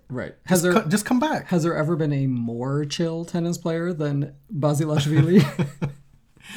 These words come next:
Speaker 2: And so he eventually comes back. I mean, every day that you thought the A T P Cup was out of hand, it escalated
Speaker 1: Mm-hmm.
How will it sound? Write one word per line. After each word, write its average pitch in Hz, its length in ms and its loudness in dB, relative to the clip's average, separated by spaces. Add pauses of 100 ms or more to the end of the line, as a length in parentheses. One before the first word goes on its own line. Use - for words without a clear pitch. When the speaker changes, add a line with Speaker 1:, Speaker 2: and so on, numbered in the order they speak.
(240)
Speaker 2:
And 208 100 2
so 202 120 4
he 196 60 8
eventually 175 380 2
comes 147 280 2
back. 127 360 0
I 131 120 -2
mean, 135 300 2 (1200)
every 180 400 2
day 156 280 2
that 131 220 0
you 135 100 4
thought 127 380 0
the 123 180 -6
A 131 100 0
T 131 160 -8
P 123 180 -4
Cup 120 260 -6
was 117 260 -4
out 120 200 -4
of 110 100 -4
hand, 127 460 -2 (360)
it 123 420 -4 (220)
escalated 104 760 -6 (120)
Speaker 1:
Mm-hmm. 143 360 -4